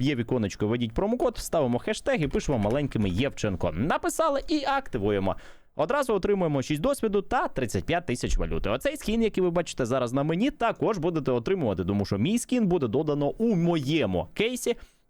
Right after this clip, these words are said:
теж у донатік. Він буде не в усіх, буде тільки, ну, мабуть, у донаторів мій скін, якщо хтось захоче, звичайно, в ньому бігати. Тут, до речі, татуха, бачите, на лі-, на лівій руці. Таке ж саме, як у мене в житті. Ну, а на правій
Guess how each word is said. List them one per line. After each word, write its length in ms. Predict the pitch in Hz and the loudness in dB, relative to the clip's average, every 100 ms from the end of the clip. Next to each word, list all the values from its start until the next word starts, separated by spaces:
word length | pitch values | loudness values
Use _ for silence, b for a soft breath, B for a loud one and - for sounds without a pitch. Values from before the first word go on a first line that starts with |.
| - | -4
теж 280 | 143 185 - - - _ - | -2 -2 -6 -20 -20 _ -6
у 80 | 190 | -2
донатік. 460 | 110 80 - - - | 0 -2 -4 -6 -4
Він 220 | 117 165 131 | -2 0 2
буде 180 | 120 | 2
не 100 | 117 | 2
в 60 | 135 | 2
усіх, 360 | 185 254 277 - B B - | 0 0 -2 -4 B B 0
буде 260 | 135 139 | 0 0
тільки, 440 | 101 131 101 95 - - | 0 -2 0 0 0 -2
ну, 180 | 202 - | -2 -2
мабуть, 380 | 113 92 123 110 | -2 0 0 0
у 60 | |
донаторів 600 | 101 139 135 95 - 87 82 | 2 2 0 -2 -2 -2 0
мій 140 | 92 | -2
скін, 340 | - 196 220 - B - | -2 0 0 -2 B -4
якщо 300 | - - 170 | -2 0 -2
хтось 260 | - 123 | 0 0
захоче, 380 | 92 - 107 92 | 0 -2 -2 0
звичайно, 460 | 80 80 98 87 82 | 0 0 0 0 2
в 40 | |
ньому 240 | 90 90 | 2 2
бігати. 400 | 92 113 85 - - B B | 2 2 0 -4 -12 B B
Тут, 160 | 131 123 | -4 0
до 100 | 123 | 0
речі, 260 | 120 - | 0 -2
татуха, 400 | 135 113 123 - | -4 -2 -2 0
бачите, 340 | 90 127 - 101 | 0 -2 -4 -2
на 80 | |
лі-, 140 | 87 101 | 0 2
на 160 | 117 | 2
лівій 280 | 113 113 107 | 2 0 2
руці. 380 | 107 110 180 254 - - - _ _ _ _ - | 0 -2 -2 -4 -4 -14 -20 _ _ _ _ -4
Таке 180 | 117 110 | -2 -2
ж 60 | |
саме, 280 | - 123 165 | -2 -2 0
як 120 | 113 | -2
у 40 | 90 | 0
мене 260 | 95 101 | 0 0
в 60 | 85 | -2
житті. 420 | 85 87 151 160 - | -4 -2 -2 -2 -2
Ну, 140 | 220 | 0
а 100 | 269 | 2
на 100 | 127 | 0
правій 420 | 90 127 139 98 | -2 0 0 -2